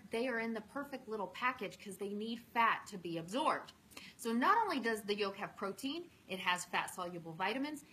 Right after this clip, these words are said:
it also has all of the B vitamins. And there's eight to nine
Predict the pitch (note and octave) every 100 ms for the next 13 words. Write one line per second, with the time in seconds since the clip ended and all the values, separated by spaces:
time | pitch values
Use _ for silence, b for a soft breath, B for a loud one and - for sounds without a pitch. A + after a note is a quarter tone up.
0 | B B3+ C4 - D4 D4 D#4+ B3+ A#3+ C#4
1 | B3+ - - A3+ A3+ A#3+ B3+ - G3+ G#3
2 | F#3+ A3 G3 D4 E4+ G4 C#4+ A#3 G#3+ F#3+
3 | D3 B2+ - B B B B - C4 C#4
4 | D#4+ - - E4+ E4+ - E4 D#4 D#4 F4
5 | E4+ A#3+